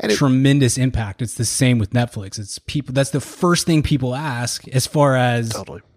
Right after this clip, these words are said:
Speaker 2: just regular viewers go, just people in our lives, people on our Facebook feed. If you mention a, a movie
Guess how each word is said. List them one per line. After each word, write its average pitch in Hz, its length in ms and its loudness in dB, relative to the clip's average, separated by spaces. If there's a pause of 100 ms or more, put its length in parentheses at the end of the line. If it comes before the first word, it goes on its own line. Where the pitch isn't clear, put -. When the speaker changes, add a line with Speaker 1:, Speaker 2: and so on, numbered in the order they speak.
(420)
Speaker 2:
just 123 260 -6
regular 127 440 2
viewers 117 380 0
go, 113 100 -6
just 135 220 -2
people 196 320 2
in 165 60 2
our 135 160 2
lives, 113 260 -4
people 214 300 0
on 185 80 2
our 139 100 4
Facebook 147 560 -2
feed. 107 420 -6 (320)
If 127 160 -6
you 147 120 -2
mention 156 420 2
a, 131 380 0
a 131 140 -2
movie 127 680 0